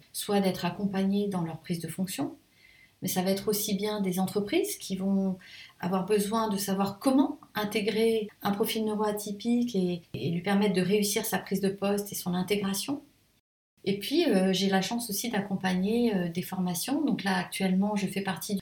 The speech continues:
du programme pilote Microsoft avec, euh, Simplon, qui est un organisme de formation et compétences, qui est une entreprise adaptée.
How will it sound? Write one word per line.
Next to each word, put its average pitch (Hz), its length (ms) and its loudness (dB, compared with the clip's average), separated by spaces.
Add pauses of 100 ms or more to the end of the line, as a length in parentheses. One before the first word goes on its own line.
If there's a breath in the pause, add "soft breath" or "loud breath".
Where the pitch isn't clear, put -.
du 196 80 -2
programme 202 420 2
pilote 208 480 -2
Microsoft 196 800 -2 (100)
avec, 185 400 -2
euh, 175 320 0
Simplon, 220 480 0
qui - 100 -6
est - 120 -4
un 180 100 -2
organisme 190 460 0
de 185 80 -2
formation 185 640 -2
et 165 220 -2
compétences, 185 580 -4
qui - 80 -6
est - 160 -4
une 185 60 -2
entreprise 190 420 -4
adaptée. 180 540 -2